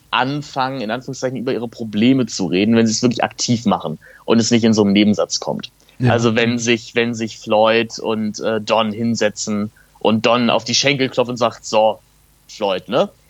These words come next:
Speaker 1: Jetzt
Speaker 2: Mhm.
Speaker 1: reden wir mal über dieses Paper.“ Das sind dann immer die Momente, wo ich denke, schade, weil es passt eigentlich nicht so ganz zum sonstigen Rhythmus des Films.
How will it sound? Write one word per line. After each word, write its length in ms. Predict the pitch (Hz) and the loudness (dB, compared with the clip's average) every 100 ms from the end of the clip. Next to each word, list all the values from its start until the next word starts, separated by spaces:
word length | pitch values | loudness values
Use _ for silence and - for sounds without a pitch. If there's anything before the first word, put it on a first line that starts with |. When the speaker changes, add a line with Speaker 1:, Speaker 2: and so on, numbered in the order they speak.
| _ _ _ | _ _ _
Speaker 1:
Jetzt 280 | 131 120 113 | 0 0 0
Speaker 2:
Mhm. 60 | |
Speaker 1:
reden 200 | 131 147 | 2 4
wir 80 | 131 | 4
mal 180 | 127 123 | 4 2
über 180 | 120 113 | 2 0
dieses 300 | 104 104 - | -2 -6 -6
Paper.“ 380 | 95 90 78 - _ _ _ _ _ _ - | -6 -4 -6 -6 _ _ _ _ _ _ -2
Das 200 | 131 - | -2 0
sind 120 | 160 | 0
dann 100 | 143 | 2
immer 140 | 127 | 2
die 120 | 147 143 | 0 2
Momente, 220 | 143 131 | 0 0
wo 60 | |
ich 80 | 135 | -2
denke, 300 | 139 139 139 | 0 0 0
schade, 580 | - - 135 143 165 139 | 0 2 2 4 2 2
weil 140 | 135 | 0
es 120 | 127 - | -2 -8
passt 420 | - 143 - - | -10 -8 -8 -2
eigentlich 240 | 135 135 | 0 0
nicht 120 | 135 127 | -4 -2
so 100 | 127 | 2
ganz 320 | 127 127 - | 2 0 -2
zum 140 | 127 | 0
sonstigen 420 | 117 120 113 110 92 | 0 0 0 0 0
Rhythmus 340 | 95 87 - | -2 -2 -4
des 160 | 73 - | -4 -2
Films. 480 | - 80 82 - | 0 0 -2 -6